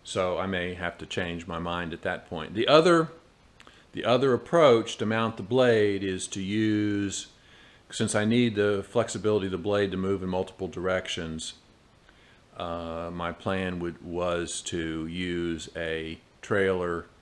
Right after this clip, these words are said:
hitch, ball, and coupler to give me the motion, the flexibility of the blade to move up and down, pitch, and,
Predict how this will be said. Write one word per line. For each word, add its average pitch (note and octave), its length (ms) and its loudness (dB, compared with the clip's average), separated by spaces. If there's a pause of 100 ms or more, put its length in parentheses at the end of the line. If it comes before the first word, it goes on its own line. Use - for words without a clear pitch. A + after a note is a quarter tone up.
(420)
hitch, - 480 -2 (160)
ball, E2+ 760 0 (380)
and D#2+ 580 -6 (680)
coupler D#2+ 640 0 (600)
to G2 120 -6
give G2 360 0
me F2 380 -4
the D#2+ 400 -10 (880)
motion, G2 840 0
the D#2+ 100 -8
flexibility F#2+ 800 0
of D#2+ 300 -10
the D#2+ 60 -14
blade F2 380 0
to E2 60 -10
move E2+ 280 -4
up E2 220 -2
and E2 120 -8
down, D#2+ 640 -4
pitch, D#2+ 400 -6
and, D#2 220 -12